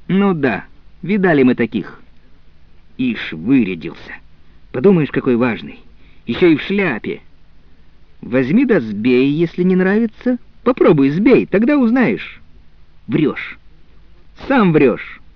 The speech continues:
Где уж тебе драться, не посмеешь. Пошел к черту. Поговори еще у меня, я тебе голову кирпичом проломлю.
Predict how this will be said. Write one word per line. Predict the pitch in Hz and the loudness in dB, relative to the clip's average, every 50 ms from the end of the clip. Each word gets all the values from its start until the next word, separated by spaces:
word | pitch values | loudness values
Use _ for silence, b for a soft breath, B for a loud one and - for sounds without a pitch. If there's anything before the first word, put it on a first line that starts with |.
| - - - - - - - - - - - - | -20 -20 -20 -20 -20 -20 -20 -20 -20 -20 -20 -16
Где | - 120 117 117 147 180 170 | -12 -10 -8 -2 2 4 4
уж | 147 127 - | 4 4 0
тебе | - - 156 165 | -2 0 0 2
драться, | 151 151 170 165 131 92 - - - 113 | 2 4 2 2 2 -2 -4 -4 -2 0
не | 131 135 | 0 0
посмеешь. | - 156 - - 180 185 165 123 95 87 - - - - - - - - - - - - - - - - - - - - - - - | 0 -2 -2 0 2 4 4 4 2 0 -4 -12 -20 -20 -20 -20 -20 -20 -20 -20 -20 -20 -20 -20 -20 -20 -20 -20 -20 -20 -16 -8 -4
Пошел | 160 160 - 190 170 139 | -2 0 2 2 2 2
к | - - | 0 -6
черту. | - - - 175 - - - - - - - - - - - - - - - - - - - - - - - - - - - - - - - - - - | -6 0 0 0 0 0 -6 -12 -20 -20 -20 -20 -20 -20 -20 -20 -20 -20 -20 -20 -20 -20 -20 -20 -20 -20 -20 -20 -20 -20 -20 -20 -20 -20 -20 -18 -12 -8
Поговори | 143 127 - 156 151 165 160 | -6 -2 0 2 4 4 2
еще | 143 123 - - 131 | 2 0 0 2 4
у | 127 | 6
меня, | 120 123 120 127 110 | 6 6 6 4 4
я | 98 92 92 147 135 | 0 0 0 -2 0
тебе | - 135 143 | 0 0 0
голову | 131 120 131 160 147 143 143 135 | 0 2 2 4 4 4 2 2
кирпичом | - - 156 147 - 175 160 - 196 165 131 | 2 2 0 2 2 0 0 4 4 4 4
проломлю. | - 135 135 131 127 127 123 107 82 | 2 2 2 2 4 4 4 2 0